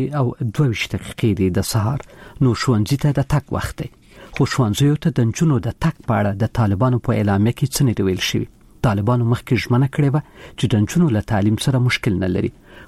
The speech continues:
خو د دوی پرونی اعلامیې د ښځو فعالانې او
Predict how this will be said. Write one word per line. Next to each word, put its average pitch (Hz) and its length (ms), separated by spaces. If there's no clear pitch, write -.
خو 117 180
د 104 160
دوی 147 180
پرونی 123 380
اعلامیې 98 560
د - 20
ښځو 160 360
فعالانې 135 720
او 110 60